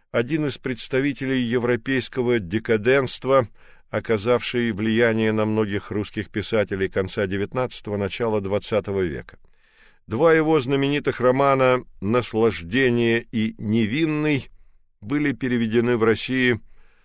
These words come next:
Второй выходил под названием «Невинная жертва». В романе главный герой убивает младенца, рожденного его женой от любовника.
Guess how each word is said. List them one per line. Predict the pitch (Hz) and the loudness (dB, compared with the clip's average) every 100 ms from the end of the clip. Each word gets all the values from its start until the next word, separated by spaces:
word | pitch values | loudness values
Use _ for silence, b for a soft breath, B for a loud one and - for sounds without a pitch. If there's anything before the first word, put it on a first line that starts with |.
| _ _ | _ _
Второй | - 120 139 | -2 2 2
выходил | 117 110 110 123 | 2 0 0 0
под | 113 101 | 0 -2
названием | 98 92 107 113 110 110 101 | -2 -2 2 2 2 2 0
«Невинная | 107 98 113 110 107 107 107 | 0 0 0 0 0 0 0
жертва». | 85 98 90 - - - - - _ _ _ _ _ - | 0 0 0 -2 -12 -14 -16 -18 _ _ _ _ _ -10
В | 92 | -2
романе | 110 139 147 160 151 143 139 | 2 2 4 2 2 2 2
главный | 113 123 139 131 131 | 2 4 4 4 2
герой | 120 107 127 143 139 - | 0 2 2 4 2 0
убивает | 123 113 123 117 135 127 123 113 | -4 0 2 4 4 4 2 -2
младенца, | 113 117 117 101 131 120 - 120 | 0 2 0 0 0 0 0 2
рожденного | 113 101 82 117 117 110 110 107 | 2 0 -2 0 2 0 0 0
его | 107 104 98 107 | 0 0 0 0
женой | 95 101 110 110 - | 0 0 2 2 0
от | 101 - 101 | -6 -6 -6
любовника. | 98 95 80 73 58 52 - - | -8 -6 -6 -6 -8 -14 -16 -20